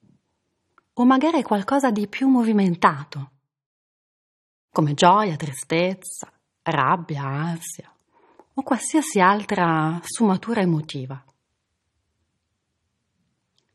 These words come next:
Qualunque ospite sia giunto nel tuo cuore in questo momento, non affrettarti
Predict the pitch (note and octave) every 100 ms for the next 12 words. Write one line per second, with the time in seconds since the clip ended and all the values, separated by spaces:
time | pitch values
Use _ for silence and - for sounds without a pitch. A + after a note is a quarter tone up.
0 | _ _ _ _ _ _ _ _ _ _
1 | _ - B3+ D#4+ E4 A#3 D3+ C#3 - -
2 | - C#3+ C#3 C#3+ - - E3+ E3+ A#3 A#3+
3 | D3+ E3 G3 D3+ C3+ G3 F3+ D3+ C#3+ D3+
4 | C#3+ G#3 A3 - C#3+ D3 C#3 C#3 C3+ C#3
5 | _ G#3 A#3 _ _ _ _ _ _ _
6 | _ _ _ F#3 G#3+ B3+ C4 D#3+ - E3
7 | C3+ _ F#3+ G3 A3 A3 - - A3+